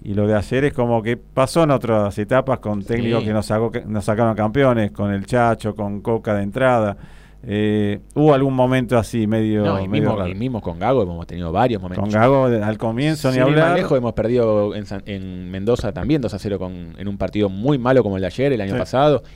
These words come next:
Speaker 2: eh, con Estudiantes en La Plata, un partido tan malo como el de ayer.
Speaker 1: También.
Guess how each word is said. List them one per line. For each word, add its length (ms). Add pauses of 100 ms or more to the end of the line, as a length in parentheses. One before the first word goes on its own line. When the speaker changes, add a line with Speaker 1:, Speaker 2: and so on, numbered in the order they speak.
Speaker 2:
eh, 160
con 120
Estudiantes 500
en 80
La 100
Plata, 320
un 100
partido 380
tan 260
malo 240
como 140
el 60
de 60
ayer. 300
Speaker 1:
También. 380